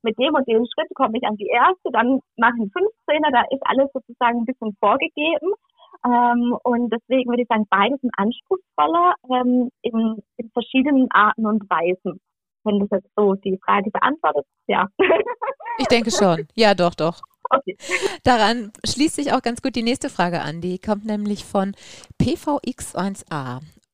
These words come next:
Speaker 2: Woran denkst du, um im Endspurt noch mehr Gas geben zu können?
Speaker 1: Tatsächlich in Braunschweig habe ich im Finale an diese dreihundert zu denken müssen. <laughs> Da wusste ich einfach, nein, ich möchte nicht mehr so knapp an dieser <laughs> Sicherung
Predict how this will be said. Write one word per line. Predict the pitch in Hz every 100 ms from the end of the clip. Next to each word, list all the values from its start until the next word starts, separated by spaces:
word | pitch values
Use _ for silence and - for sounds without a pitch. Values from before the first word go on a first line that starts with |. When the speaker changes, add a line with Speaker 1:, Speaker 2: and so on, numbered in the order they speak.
| 170
Speaker 2:
Woran | 220 269 277 220
denkst | 202 302 -
du, | - 202 262
um | - 196
im | 190
Endspurt | - 202 - 208 214
noch | 185 -
mehr | 180 190 185
Gas | 123 139 -
geben | - 143 147
zu | - -
können? | - -
Speaker 1:
Tatsächlich | 262 320 - 254 247 277 -
in | 247 202
Braunschweig | 202 202 277 - 196 - 269 -
habe | 226 247
ich | 262
im | 262 202
Finale | 202 185 185 214 240
an | 208 196
diese | 226 - - -
dreihundert | 208 202 226 247 233 202 -
zu | 208
denken | 190 185 180 -
müssen. | 196 226 - - 349
<laughs> | - 370 - - 988 _ _ 262
Da | 285
wusste | 240 359 - 349
ich | -
einfach, | 294 311 320 - -
nein, | 285 285 233 269 320
ich | 294 -
möchte | 262 339 - 254
nicht | 269 339 _
mehr | 262 240 285 285
so | 269 -
knapp | 240 -
an | 226 269
dieser | 294 262 427 349
<laughs> | 415
Sicherung | 269 - 269 247